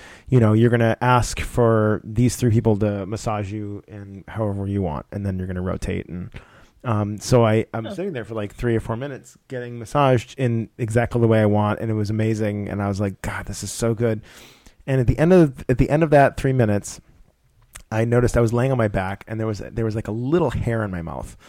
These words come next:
Speaker 1: Not
Speaker 2: Oh.
Speaker 1: like a, but not like a, it was, it was like a fiber. It wasn't like an actual human hair.
Speaker 2: Yeah.
Speaker 1: And, and I was kind of uncomfortable with it. And s-, they, they were massaging, like, my arms and stuff like that.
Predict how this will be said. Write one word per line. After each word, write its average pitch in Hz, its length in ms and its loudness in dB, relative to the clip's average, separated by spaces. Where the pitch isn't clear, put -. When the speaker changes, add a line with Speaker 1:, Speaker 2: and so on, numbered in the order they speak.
Speaker 1:
Not 175 220 4
Speaker 2:
Oh. - 20 2
Speaker 1:
like 185 160 4
a, 139 240 8
but 147 160 4
not 190 180 6
like 185 140 6
a, 143 320 8
it - 80 2
was, 185 180 6
it - 80 0
was 165 120 4
like 165 100 0
a 139 80 0
fiber. 123 560 0
It 120 60 0
wasn't 123 280 2
like 110 200 -2
an 110 160 0
actual 104 340 -4
human 104 320 -4
hair. 98 280 -8
Speaker 2:
Yeah. 135 300 -6
Speaker 1:
And, 127 220 -8
and 139 140 0
I 131 80 2
was 131 140 4
kind 185 240 2
of 185 60 6
uncomfortable 127 460 4
with 113 180 4
it. 113 160 0
And 117 520 0
s-, - 160 -12
they, 131 200 -2
they 123 200 2
were 123 120 6
massaging, 117 560 0
like, 104 140 -2
my 104 160 -6
arms 101 400 -6
and 98 100 -10
stuff 101 160 -8
like 101 80 -8
that. 101 240 -4